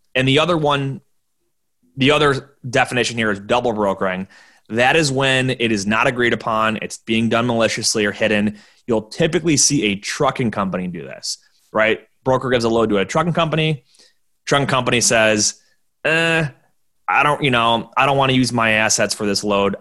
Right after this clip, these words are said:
I'm gonna re-broker or double broker this out to another trucking company or carrier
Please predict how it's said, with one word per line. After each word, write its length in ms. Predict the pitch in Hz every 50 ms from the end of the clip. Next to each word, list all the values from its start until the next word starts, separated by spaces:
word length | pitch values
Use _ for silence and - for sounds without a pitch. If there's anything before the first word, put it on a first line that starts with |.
| - -
I'm 100 | 110 127
gonna 160 | 143 135 120
re-broker 1500 | 104 95 101 104 107 113 120 135 143 147 147 151 151 143 139 131 - _ _ - 107 117 113 120 127 127 127 123 - 110 104
or 220 | 98 101 95 95
double 480 | 101 104 104 120 131 135 147 147 151 135
broker 340 | 113 - 135 127 110 - 117
this 240 | 113 113 107 -
out 300 | 120 113 110 107 - -
to 160 | - 123 107 98
another 840 | 95 98 104 113 123 135 147 156 170 170 165 143 127 117 113 117 123 - _
trucking 300 | - - 107 101 110 101
company 340 | - 104 95 95 98 95 92
or 80 | 92 92
carrier 580 | - - 101 95 95 95 92 95 95 95 -